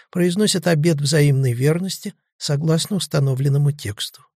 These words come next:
Знание текста предварительно проверяется уполномоченным.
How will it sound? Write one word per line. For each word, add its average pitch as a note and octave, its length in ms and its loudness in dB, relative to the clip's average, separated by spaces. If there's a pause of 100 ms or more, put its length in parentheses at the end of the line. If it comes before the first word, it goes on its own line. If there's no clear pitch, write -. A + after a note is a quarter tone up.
(140)
Знание B2 540 0
текста E3 480 -4 (340)
предварительно D3+ 720 0
проверяется C3+ 800 -2
уполномоченным. A#2 920 -6